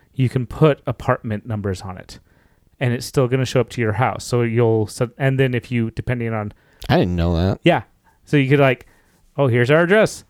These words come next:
Speaker 1: Apartment A, apartment one," and you know who you gave which sub group under to,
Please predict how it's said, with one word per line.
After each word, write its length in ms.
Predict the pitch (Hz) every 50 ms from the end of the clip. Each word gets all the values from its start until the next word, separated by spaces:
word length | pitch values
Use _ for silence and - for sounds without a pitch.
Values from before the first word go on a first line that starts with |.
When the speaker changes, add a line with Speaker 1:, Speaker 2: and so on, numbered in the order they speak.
| _ -
Speaker 1:
Apartment 640 | 127 - - - 180 180 - - 160 160 156 160 - - -
A, 340 | 190 202 202 185 165 135 110
apartment 480 | 107 101 - - 127 - - 156 - 175
one," 400 | 185 196 196 180 147 131 113 117
and 200 | 131 135 139 127
you 220 | 123 127 127 120
know 400 | 120 131 135 135 135 135 123 - - _ _ _ _ _ _
who 260 | - - 156 156 170
you 300 | 170 147 151 147 131 123
gave 480 | - - 151 156 151 143 131 123 120 - - - _ -
which 500 | 139 143 147 - - - - - - - _ _
sub 580 | _ - - - 139 127 123 127 135 135 127 123 - - _ _ _ _ _ _ _ _ _ _
group 280 | - - 127 131 139 - -
under 480 | 139 123 123 127 139 156 170 170 - _ _ _ _ _ _ _ _ _ _ _ _ _ _ _ _ _ _ _ _ - _
to, 340 | - - 147 156 180 202 214